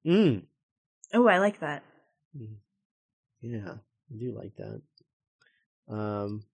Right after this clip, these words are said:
Speaker 1: I love Rory with the broom and, uh,
Speaker 2: <laughs>
Speaker 1: trying to use the sign of the cross on the fish man.
Speaker 2: Oh, man. God, this
Speaker 1: And
Speaker 2: has
Speaker 1: it, it
Speaker 2: everything.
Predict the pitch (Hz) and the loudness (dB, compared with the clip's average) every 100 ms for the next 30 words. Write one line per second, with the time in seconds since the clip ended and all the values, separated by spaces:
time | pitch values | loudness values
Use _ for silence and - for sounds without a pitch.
0 | _ _ _ - 135 135 139 135 139 160 | _ _ _ 2 6 10 10 8 2 -2
1 | 131 143 131 127 131 131 127 117 139 - | 4 8 8 8 8 6 4 0 -2 -2
2 | 113 123 120 120 123 120 _ _ _ _ | 0 2 4 2 0 -6 _ _ _ _
3 | _ 107 110 - 107 101 202 - 466 480 | _ -4 0 2 2 -2 -4 0 2 2
4 | - 508 - - 440 - 180 160 160 147 | 4 0 0 -6 -6 6 10 10 10 10
5 | 151 151 135 127 - 127 127 117 123 - | 10 10 10 6 6 6 6 4 0 4
6 | 123 117 117 - - - 117 113 110 110 | 8 8 8 2 -12 -4 2 2 2 0
7 | - 113 - - 127 123 139 131 - _ | 4 4 4 0 6 6 8 4 0 _
8 | _ _ - 269 277 254 233 226 233 226 | _ _ 2 6 6 6 4 4 4 4
9 | 226 - 320 302 370 170 165 175 196 262 | 4 10 12 12 12 12 12 10 10 10
10 | 285 294 277 262 247 | 10 8 8 6 6